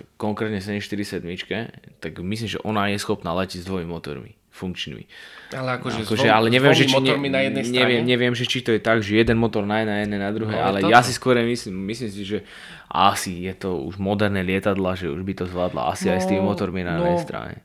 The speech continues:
Speaker 2: minimálne by to zvládol autopilot. Neviem, či by to vedel, ja neviem, udržať v nejakej tej, e,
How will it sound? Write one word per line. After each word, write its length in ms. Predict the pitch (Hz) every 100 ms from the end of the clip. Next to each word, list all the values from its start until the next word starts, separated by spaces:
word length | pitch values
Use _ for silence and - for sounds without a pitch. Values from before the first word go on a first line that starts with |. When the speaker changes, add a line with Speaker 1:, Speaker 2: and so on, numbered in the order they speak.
| _ -
Speaker 2:
minimálne 580 | 135 151 170 165 156
by 140 | 151 143
to 120 | 151
zvládol 440 | 127 131 143 131
autopilot. 680 | 123 135 131 117 104 80 - - _ _ _ _ _ _ _ -
Neviem, 260 | 135 156
či 120 | 143
by 120 | 131 113
to 120 | 120
vedel, 300 | 113 110 107 104 90 - -
ja 140 | 110
neviem, 360 | 110 110 107 95
udržať 680 | - 117 117 104 107 104 -
v 120 | 101 107
nejakej 300 | 113 - 107
tej, 200 | 107
e, 80 | 101